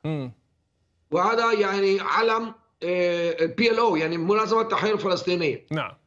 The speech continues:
Speaker 2: يعني، السلطة الفلسطينية: "القدس لنا". منذ متى القدس تابعة لهم؟ ولكن الجانب الآخر هو فلسطين،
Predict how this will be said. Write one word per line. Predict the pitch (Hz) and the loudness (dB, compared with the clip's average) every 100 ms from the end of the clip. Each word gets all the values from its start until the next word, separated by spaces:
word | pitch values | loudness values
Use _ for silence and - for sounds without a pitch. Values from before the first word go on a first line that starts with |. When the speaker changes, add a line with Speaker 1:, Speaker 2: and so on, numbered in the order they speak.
| _ | _
Speaker 2:
يعني، | 165 185 190 | 0 2 0
السلطة | - 277 254 | 0 0 0
الفلسطينية: | 247 226 208 202 180 139 - _ _ _ - | 2 2 2 0 0 -4 -8 _ _ _ 0
"القدس | 196 196 269 208 | 0 2 -2 0
لنا". | 240 226 180 117 - _ _ _ _ _ _ - | 0 0 0 -6 -14 _ _ _ _ _ _ -4
منذ | 254 277 269 | 0 2 2
متى | 269 262 208 180 - _ _ | 2 2 -2 -4 -10 _ _
القدس | 190 - 208 208 | -4 2 0 0
تابعة | - 190 180 151 | -2 0 0 0
لهم؟ | 147 120 - - _ _ _ - | -2 -4 -8 -14 _ _ _ 0
ولكن | 220 269 226 | 0 2 2
الجانب | 208 190 240 233 | 2 2 2 2
الآخر | 202 214 233 - 180 - - _ _ _ | 2 2 0 0 -2 -4 -8 _ _ _
هو | 202 | -2
فلسطين، | 196 190 185 - 185 143 92 | 0 0 0 -2 -6 -6 -8